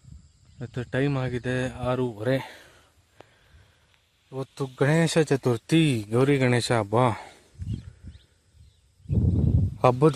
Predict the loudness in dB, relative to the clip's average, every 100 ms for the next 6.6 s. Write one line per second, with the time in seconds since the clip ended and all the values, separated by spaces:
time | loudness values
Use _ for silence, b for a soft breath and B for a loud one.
0 | 2 0 2 2 2 2 2 0 0 0
1 | 2 0 0 B B B B B B -20
2 | -20 _ -20 _ -20 _ -20 -20 -10 -8
3 | -6 -2 -2 -2 -4 -4 -4 -4 b b
4 | b b _ _ _ _ _ -20 -20 -18
5 | -16 -6 -4 -4 -2 -4 -4 -12 -14 -16
6 | -16 -20 -14 -14 -16 -20